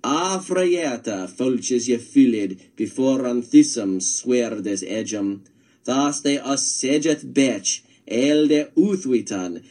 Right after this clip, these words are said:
sit an ersten hither, engle and saxe up becoman, over brad brimu, britene sochtan, ulanka we smithas, we alas overcoman, earls arhuata, erd beatan.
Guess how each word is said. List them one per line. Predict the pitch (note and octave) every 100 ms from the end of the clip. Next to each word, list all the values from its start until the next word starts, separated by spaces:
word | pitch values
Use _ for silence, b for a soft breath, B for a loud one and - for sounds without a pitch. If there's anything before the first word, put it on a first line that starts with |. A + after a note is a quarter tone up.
| -
sit | - C3
an | B2 A#2+
ersten | G#2+ C3 D#3 E3 F3
hither, | D#3 F3+ A#2+ A2+ G#2+ b b
engle | A#2+ D3 F3 E3+ D#3+ -
and | D3+ F#3 G3+
saxe | F#3+ G#3 G3+ E3 - -
up | G2+ - C3 C3+
becoman, | - C3 D3 C#3+ A#2 F#2+ F#2 F2+ F2 _
over | A#2 C3+ C#3 B2+
brad | C3+ C#3+ D3 C#3 C3
brimu, | D#3 C#3+ A2+ G2 F#2 b b -
britene | B2 D3 D3+ C#3 C#3+ C3
sochtan, | - D3 C3 - A#2 A2 G#2 G2 b -
ulanka | B2 A#2+ A#2+ A#2+ A2+
we | G#2+ B2+ B2
smithas, | A#2 - C3 B2 A2+ G2+ G2+ - b b -
we | C3 D3+
alas | D3+ D3 C#3+ C#3 -
overcoman, | D#3 D3 C#3+ C3 D#3 C3 A2 F#2+ F#2 F2 B B
earls | C#3 D#3 D#3 D3 D3 C#3+
arhuata, | C3+ C#3+ C#3+ - F3 D3 C3 G#2 F#2+ E2+ b b _
erd | C3 C#3+ C3 A2+ G2
beatan. | A2+ A2 A2+ B2+ G#2+ F#2+ D#2+ B1 A#1 B1+